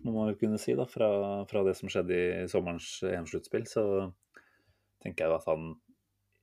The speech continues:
ja, jeg, jeg tror fort at du bare, han får en ene goalen da, så,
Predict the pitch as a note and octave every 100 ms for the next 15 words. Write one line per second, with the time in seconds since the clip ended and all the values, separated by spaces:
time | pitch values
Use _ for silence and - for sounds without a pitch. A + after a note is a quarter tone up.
0 | _ - - - - - - - F#2+ G2
1 | - F#2+ F#2+ F#2 E2 - - G2+ F#2 F#2
2 | E2+ F2 F2+ - - E2+ F2 F2 _ _
3 | - - - C3 F2 F#2 E2+ D2+ F2+ G2+
4 | - G2+ F#2 F2+ F2+ F2+ F2 F2 F2 E2+